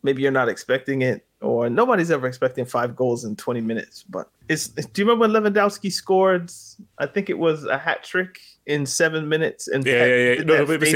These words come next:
Speaker 2: wait.
Speaker 1: where he just
Speaker 2: That's,
Speaker 1: holds
Speaker 2: that's
Speaker 1: his
Speaker 2: what
Speaker 1: hands,
Speaker 2: that
Speaker 1: like
Speaker 2: Pep meme is, is from me. The, the, the
Speaker 1: Yeah,
Speaker 2: Pep
Speaker 1: yeah.
Speaker 2: meme, yeah, yeah.
Speaker 1: Okay, I, I think it was against Wolfsburg.
Speaker 2: Yeah.
Speaker 1: Like, that's basically the, the reaction, that Pep meme where he just puts his hands on his head and he just like, "Oh." <laughs> So,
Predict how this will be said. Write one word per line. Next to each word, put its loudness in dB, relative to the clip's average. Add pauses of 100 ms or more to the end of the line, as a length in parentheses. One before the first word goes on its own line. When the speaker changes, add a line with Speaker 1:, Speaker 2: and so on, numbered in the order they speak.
Speaker 2:
wait. -6
Speaker 1:
where 0
he 2
just -4
Speaker 2:
That's, 2
Speaker 1:
holds 4
Speaker 2:
that's 2
Speaker 1:
his 2
Speaker 2:
what 4
Speaker 1:
hands, 2
Speaker 2:
that 0
Speaker 1:
like 2
Speaker 2:
Pep -2
meme 0
is, 2
is 0
from -2
me. 0
The, 0 (120)
the, -2
the -2
Speaker 1:
Yeah, 4
Speaker 2:
Pep 4
Speaker 1:
yeah. 4
Speaker 2:
meme, -2
yeah, 4
yeah. -2 (300)
Speaker 1:
Okay, 2
I, 0
I 2
think -2
it 4
was 0
against -2
Wolfsburg. -2 (280)
Speaker 2:
Yeah. 2
Speaker 1:
Like, 2
that's 2
basically 2
the, 0
the -2
reaction, -2
that -4
Pep -2
meme -4
where -4
he -2
just -10
puts -4
his -16
hands -2
on 0
his -12
head 2
and -2
he 0
just -4
like, 2 (100)
"Oh." 4 (540)
<laughs> 0 (540)
So, 2